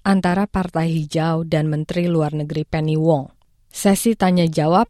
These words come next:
antara para senator berubah menjadi adu teriak pada beberapa kesempatan, sehingga ketua sidang harus dua kali menghentikan sesi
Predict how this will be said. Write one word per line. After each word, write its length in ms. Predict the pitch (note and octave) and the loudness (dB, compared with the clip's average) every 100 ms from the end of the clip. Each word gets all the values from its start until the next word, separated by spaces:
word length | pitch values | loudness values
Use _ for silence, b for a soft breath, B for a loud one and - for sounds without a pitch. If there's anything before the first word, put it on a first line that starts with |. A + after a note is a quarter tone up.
| - | 0
antara 400 | G#3+ G#3 A3 A#3 | 0 2 2 2
para 240 | - F#3 | 2 0
senator 640 | F3 E3+ D#3+ D3+ - G#3 | 0 -4 -4 -4 0 0
berubah 560 | A3 F3+ E3 D#3+ D#3+ F#3 | 2 0 0 0 2 2
menjadi 480 | F#3 E3 D#3 D3 D3+ | 2 0 0 -2 -4
adu 240 | D#3+ D#3+ | -4 -4
teriak 480 | - D3+ D3+ E3+ G3 _ | -4 -4 -2 -2 -4 _
pada 240 | E3 D#3+ | -2 0
beberapa 480 | D3 D3+ D3 C#3+ D#3 | -2 -2 -2 -6 -8
kesempatan, 800 | - D#3+ D#3+ D3 C#3+ E3 G3 A3 B B B | -8 -6 -6 -6 -6 -2 0 -2 B B B
sehingga 480 | - - G3+ G#3 G#3 | -4 2 4 4 4
ketua 400 | G#3 G3 F3+ D#3+ | 2 -2 0 -2
sidang 480 | - E3 D#3+ F3+ F3 | -2 -4 0 0 0
harus 240 | E3+ E3+ | -2 -4
dua 240 | - D#3+ D3+ | -2 -2 -2
kali 320 | D3+ D#3 D#3+ | -4 -2 -2
menghentikan 720 | D3+ C#3+ E3+ E3 E3+ E3+ E3 | -4 -4 -4 -4 -6 -4 -6
sesi 560 | - E3+ - G#3+ G#3+ | -4 -6 -4 -4 -4